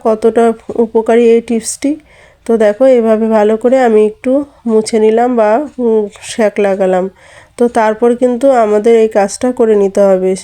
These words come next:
কী কাজ করে নিতে হবে? এই যে পাতাগুলো যে আমরা সেঁক দিয়েছিলাম, সেই পাতাগুলোকে এখন এটার মধ্যে বসিয়ে দিতে হবে।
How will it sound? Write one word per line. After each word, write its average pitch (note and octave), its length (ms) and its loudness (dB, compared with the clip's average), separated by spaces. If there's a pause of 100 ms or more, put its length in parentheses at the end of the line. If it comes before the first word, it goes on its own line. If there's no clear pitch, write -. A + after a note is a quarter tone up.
(180)
কী A#3 180 -2
কাজ A#3 240 0
করে A#3+ 180 2
নিতে A#3+ 240 2
হবে? A#3+ 160 2
এই A#3 60 2
যে A#3 120 0
পাতাগুলো G#3+ 560 0
যে A#3 120 0
আমরা A#3 220 2
সেঁক G#3+ 320 -4
দিয়েছিলাম, B3 560 -2 (400)
সেই A#3 200 0
পাতাগুলোকে A3+ 680 0
এখন A3+ 300 0
এটার G#3+ 280 2
মধ্যে A3 320 0
বসিয়ে A3 380 0
দিতে G3 240 -4
হবে। F#3 300 0